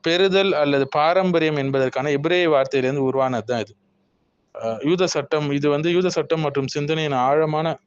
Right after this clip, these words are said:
பெரும்பாலும் ரகசியமான பரிமாணமாக கருதப்படுது. ஆ, மேலும் இதனுடைய இர-, இன்னொரு முக்கிய அம்சம்னா, ஜோஹர், அதாவது இவங்களுடைய புத்தகம், ஆ, என்பதும் பதிமூணாம் நூற்றாண்டின் அடித்தள ஒரு புத்தகம்.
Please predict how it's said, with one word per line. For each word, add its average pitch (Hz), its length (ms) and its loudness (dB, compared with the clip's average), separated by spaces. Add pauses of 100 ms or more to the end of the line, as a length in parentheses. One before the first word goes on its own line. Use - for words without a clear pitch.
பெரும்பாலும் 165 540 0
ரகசியமான 175 760 0
பரிமாணமாக 143 760 -2 (480)
கருதப்படுது. 131 560 0 (800)
ஆ, 110 260 -4
மேலும் 175 340 0
இதனுடைய 147 420 0
இர-, 147 260 -4
இன்னொரு 180 300 0
முக்கிய 165 280 -2
அம்சம்னா, 143 480 -2 (720)
ஜோஹர், 233 340 4 (440)
அதாவது 156 360 2
இவங்களுடைய 147 500 2
புத்தகம், 131 460 -2 (760)
ஆ, 123 60 -2
என்பதும் 143 560 0
பதிமூணாம் 196 400 2
நூற்றாண்டின் 160 400 0
அடித்தள 143 640 2
ஒரு 117 320 -2
புத்தகம். 127 460 -6